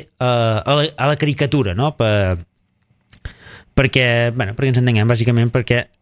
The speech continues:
<clears throat> hi ha moltes escoles en la manera de dibuixar i doncs, hi ha, hi ha aquesta, la que tendeix més a, a de, a fer les coses més tal, tal co-, com són, no? Potser en una escola molt de, als anys,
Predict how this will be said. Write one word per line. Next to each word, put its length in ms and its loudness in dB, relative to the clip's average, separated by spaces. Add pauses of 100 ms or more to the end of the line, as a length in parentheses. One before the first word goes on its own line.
(140)
<clears throat> 320 0
hi 80 4
ha 60 4
moltes 340 2
escoles 340 0
en 140 0
la 60 2
manera 340 2
de 80 0
dibuixar 480 0 (480)
i 160 4 (1300)
doncs, 400 2
hi 60 2
ha, 80 2 (100)
hi 100 -2
ha 60 -2
aquesta, 260 -6 (220)
la 80 -2
que 160 -4
tendeix 320 0
més 240 2
a, 420 2 (320)
a 140 2
de, 160 2
a 140 -2
fer 140 0
les 160 -2
coses 280 0
més 180 2
tal, 360 0 (440)
tal 220 0
co-, 480 0
com 160 0
són, 320 0
no? 160 0
Potser 340 -2 (360)
en 180 4
una 160 2
escola 380 2 (680)
molt 360 4
de, 120 2 (1400)
als 160 2
anys, 460 0